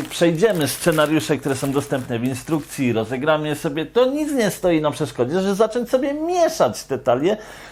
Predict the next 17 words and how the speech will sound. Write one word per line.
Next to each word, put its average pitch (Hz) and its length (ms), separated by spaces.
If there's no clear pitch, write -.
według 233 300
swojego 240 400
uznania. 202 420
Pamiętajcie, 131 600
zawsze 196 400
tą 117 300
pierwszą, 185 580
gdzie 147 220
mamy 139 640
dużo 123 520
tych 131 180
podstawowych 135 720
kart 123 300
i 127 60
lokacji 117 480
do 131 120
odwiedzenia, 208 540